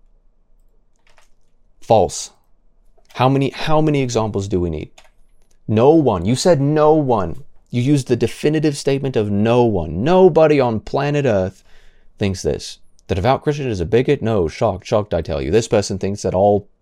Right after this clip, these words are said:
Christians are bigots, or at least devout Christians are bigots. He's, I, as far as I can, I can tell, he's not a devout cr-, Christian. I don't need to look up the definition of that word. He's not thumping his Bible constantly. He literally,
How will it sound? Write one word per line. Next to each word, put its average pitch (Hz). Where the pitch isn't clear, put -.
Christians 110
are 95
bigots, -
or 98
at 98
least 92
devout 92
Christians 71
are 67
bigots. 71
He's, 120
I, 117
as -
far 113
as 117
I 113
can, 110
I 117
can 92
tell, 139
he's 127
not 131
a 135
devout 98
cr-, 82
Christian. -
I 90
don't 90
need 92
to 90
look 87
up 87
the 85
definition 85
of 73
that 92
word. 90
He's 95
not 110
thumping 113
his 95
Bible 101
constantly. 82
He 151
literally, 135